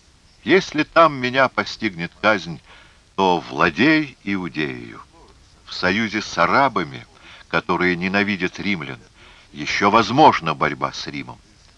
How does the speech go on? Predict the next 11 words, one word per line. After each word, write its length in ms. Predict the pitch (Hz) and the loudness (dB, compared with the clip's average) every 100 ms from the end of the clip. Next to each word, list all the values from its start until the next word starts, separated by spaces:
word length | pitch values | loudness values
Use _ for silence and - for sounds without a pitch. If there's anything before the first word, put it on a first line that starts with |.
| _ _ _ | _ _ _
Не 120 | 139 | -4
отдавай 680 | 76 139 135 76 80 104 101 | -2 -2 -2 0 4 4 2
никому 640 | 101 - 90 82 87 101 | -4 -4 -2 -2 -4 -6
моей 520 | 104 92 76 90 98 90 | -4 -4 -2 -2 -2 -4
Иудеи 600 | 92 90 80 80 95 90 | -6 -4 -4 -2 -2 -2
без 260 | 85 85 69 | -4 -6 -4
бою! 420 | 78 107 85 - - - _ _ _ | -2 0 -2 -8 -18 -20 _ _ _
Клянёшься 680 | - 78 69 69 73 - 95 | -6 -4 -4 -4 -6 -6 -8
мне 180 | 95 98 | -6 -4
в 40 | |
этом? 340 | 104 - 98 | -4 -6 -10